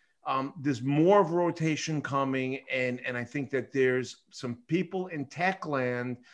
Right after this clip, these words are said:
that haven't really adjusted to some maybe risks in their portfolio. And,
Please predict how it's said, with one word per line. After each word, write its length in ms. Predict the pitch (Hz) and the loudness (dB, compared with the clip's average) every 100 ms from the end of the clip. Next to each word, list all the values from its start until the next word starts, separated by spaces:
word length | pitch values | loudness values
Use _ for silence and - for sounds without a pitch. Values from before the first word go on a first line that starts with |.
| - _ | -20 _
that 140 | 151 | -4
haven't 560 | 127 135 170 175 180 160 | -4 -2 0 2 2 4
really 340 | 156 156 147 | 4 6 4
adjusted 840 | 139 110 135 147 139 - 143 131 120 _ _ _ _ - | 4 0 2 2 2 -2 -2 -2 -6 _ _ _ _ -2
to 600 | 156 147 139 139 139 147 | 4 6 6 4 2 -2
some 260 | - 165 147 | -8 -6 0
maybe 320 | 151 160 160 | 2 2 0
risks 440 | 139 139 147 - | 0 0 0 -2
in 100 | 151 | -4
their 140 | 139 131 | -2 -4
portfolio. 1120 | 131 127 - - 139 147 147 147 143 139 147 | -2 -4 -4 0 2 4 4 4 4 2 -2
And, 480 | 143 131 127 123 | -2 0 0 -2